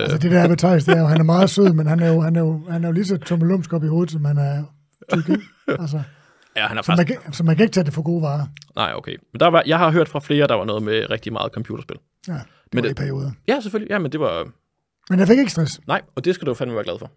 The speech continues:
Speaker 1: Ja.
Speaker 2: Så hellere spille computer.
Speaker 1: Så, øh, et godt råd for dig, øh, det, det er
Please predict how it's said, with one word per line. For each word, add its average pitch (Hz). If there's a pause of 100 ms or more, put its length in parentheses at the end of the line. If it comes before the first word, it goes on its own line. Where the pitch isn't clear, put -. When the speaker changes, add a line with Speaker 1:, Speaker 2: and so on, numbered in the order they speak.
(160)
Speaker 1:
Ja. 170 (380)
Speaker 2:
Så -
hellere 143
spille 110
computer. 107 (640)
Speaker 1:
Så, -
øh, 196
et 180
godt 220
råd 226
for 190
dig, 190
øh, 175
det, 196
det 202
er 196